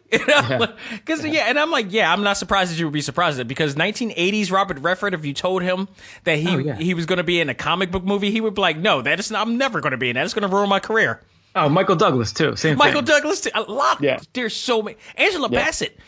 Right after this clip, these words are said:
Speaker 1: Let's talk about
Speaker 2: Yeah.
Speaker 1: that. Angela Bassett,
Speaker 2: Yeah.
Speaker 1: who denied the part of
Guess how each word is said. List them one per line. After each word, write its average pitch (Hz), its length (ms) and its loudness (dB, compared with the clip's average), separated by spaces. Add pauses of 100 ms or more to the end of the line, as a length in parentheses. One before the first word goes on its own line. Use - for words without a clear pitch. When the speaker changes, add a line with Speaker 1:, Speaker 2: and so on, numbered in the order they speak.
Speaker 1:
Let's - 160 0
talk 285 200 -2
about 277 140 4
Speaker 2:
Yeah. 269 60 4
Speaker 1:
that. 269 240 -2
Angela 262 300 -2
Bassett, 208 400 -4
Speaker 2:
Yeah. - 60 -6
Speaker 1:
who 208 280 0 (720)
denied 208 540 0
the 214 80 -6
part 214 360 -2
of 185 220 -2